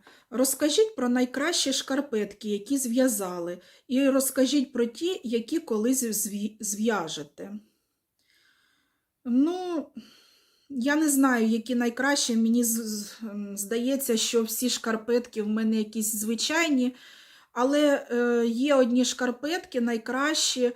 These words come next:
Е, це ті, що я зв'язала тіньовим малюночком. Хто дивився мої попередні відео, вони такі, е, кольору морської хвилі. Е, я їх задумувала, що це буде сорок п'ятий розмір, але, м,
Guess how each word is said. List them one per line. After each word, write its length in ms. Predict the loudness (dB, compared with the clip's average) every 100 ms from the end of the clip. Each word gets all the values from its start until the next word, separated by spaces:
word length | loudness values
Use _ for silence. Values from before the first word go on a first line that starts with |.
| -6 -20 _ -10
Е, 200 | -4 -2
це 220 | 0 -2 -2
ті, 200 | -2 -2
що 180 | 0
я 220 | 2 2 2
зв'язала 680 | 2 2 2 2 2 2
тіньовим 540 | 0 0 2 2 4 4
малюночком. 960 | 4 2 2 2 2 2 -2 -2 -2 -4
Хто 240 | -4 -2
дивився 500 | 0 0 0 0 2
мої 220 | 2 2
попередні 640 | 0 -4 0 0 2 2 2
відео, 500 | 2 0 2 0 0
вони 220 | 0 -2
такі, 420 | -2 -6 -4 -2
е, 120 | -2 -4 -20 -18 -6 -6
кольору 400 | 0 4 4 4
морської 560 | 2 0 -4 0 2 2
хвилі. 600 | -2 -2 2 2 0 -2 -10 -20 -20 _
Е, 160 | -2 0
я 220 | 4 6
їх 140 | 4
задумувала, 720 | 4 2 4 6 6 4 0 0
що 180 | 0 0
це 160 | 2
буде 240 | 2 2 0
сорок 400 | 2 2 0 -2
п'ятий 380 | -2 0 0
розмір, 480 | 2 4 4 2 2
але, 400 | 2 2 2 0 -4 -14 -20 _
м, 400 | -6 -4 -4 -6